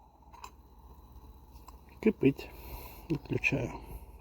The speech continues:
Далі, друзі, що я роблю?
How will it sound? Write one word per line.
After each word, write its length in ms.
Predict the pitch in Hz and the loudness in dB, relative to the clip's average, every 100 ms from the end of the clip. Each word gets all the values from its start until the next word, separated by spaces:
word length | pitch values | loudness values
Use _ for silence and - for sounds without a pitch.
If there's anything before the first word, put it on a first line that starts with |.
| - - - - - - - - - - - - - | -16 -16 -16 -18 -18 -18 -18 -18 -18 -18 -18 -18 -12
Далі, 280 | 143 165 156 | 6 8 8
друзі, 340 | 139 147 127 120 | 6 6 6 4
що 200 | - 143 | 6 8
я 140 | 113 | 8
роблю? 340 | 110 110 117 | 6 4 2